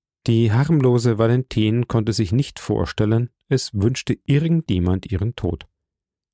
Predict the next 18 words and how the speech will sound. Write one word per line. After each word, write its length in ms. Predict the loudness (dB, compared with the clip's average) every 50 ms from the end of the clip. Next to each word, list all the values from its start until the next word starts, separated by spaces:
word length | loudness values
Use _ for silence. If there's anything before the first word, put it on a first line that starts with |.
| _ _ -6
Warum? 400 | -4 -2 0 0 0 0 -2 -4 _ _ _ _ _ _ _ _ _ _ _ _
In 320 | -2 0 0 2 2 2 2
welcher 320 | 0 0 0 0 0 0
Absicht? 460 | 0 -2 -2 -2 -2 -4 -4 -8 -20 _ _ _ _ _ _ _ _ _ _ _ _ _ _ _ _ _
Was 300 | -2 -2 -2 -2 -2 -2
hatte 180 | -2 0 0 0
sie 160 | 0 0 0
Böses 460 | 0 2 2 2 2 2 0 0 -2
getan, 400 | -2 -2 0 0 0 0 0 0
um 240 | 0 0 0 2 2
jemandes 460 | 2 0 0 0 0 0 0 -2 -2
Feindschaft 580 | -2 0 2 2 2 0 -2 -2 -4 -4 -6 -4
auf 160 | -4 -4 -4
sich 200 | -6 -6 -6 -6
zu 120 | -6 -6
ziehen? 320 | -4 -2 -2 0 -2 -2 -6 _ _ _ _ _ _ _ _ _ _ _ _ _ _ _ _ _ _ _ _ _ _ _ _ _ _ _ _ _ _ _ _ _ _ _ _ _ _ _ _ _ _ _ _ _ -2
Ein 320 | 0 2 2 2 2 2
Gedanke, 560 | 2 2 0 0 -2 -2 -2 -2 -4 -4 -4